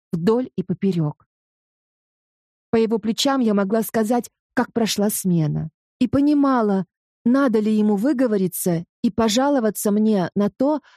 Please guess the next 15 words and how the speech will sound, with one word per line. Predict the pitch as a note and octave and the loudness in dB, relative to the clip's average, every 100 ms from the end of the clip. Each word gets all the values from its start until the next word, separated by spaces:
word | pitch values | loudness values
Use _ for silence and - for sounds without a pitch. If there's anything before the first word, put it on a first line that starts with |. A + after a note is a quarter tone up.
| _ _ | _ _
какой | - - C4+ A#3+ | -6 0 2 2
ужасный | G3+ A3+ G3 - G3+ | 2 0 0 0 0
вызов | G#3 C4 C#4+ - | 0 0 -2 -2
они | G3+ G3 | -2 0
сегодня | - F3+ F#3+ G3+ A3 | 0 -2 0 0 -2
приняли. | - F#3+ F3 D#3+ D#3 C#3+ D3 _ _ _ _ _ _ _ _ _ _ _ _ B3+ | -2 0 2 2 0 -2 -6 _ _ _ _ _ _ _ _ _ _ _ _ -4
И | |
всегда | A3 - A#3 A#3 G#3 | -2 0 0 2 0
слушала, | - A3+ C4 - F#3+ E3 - | 0 -2 0 0 0 -2 -4
как | G#3 | -4
бы | F#3 G3+ | -2 -2
тяжело | G3+ F3 G3+ A3 | -2 0 2 2
это | G3 F#3 G3+ | 0 0 0
ни | G3 F3+ | 2 0
было. | D3+ C#3+ C#3 | 0 -2 -4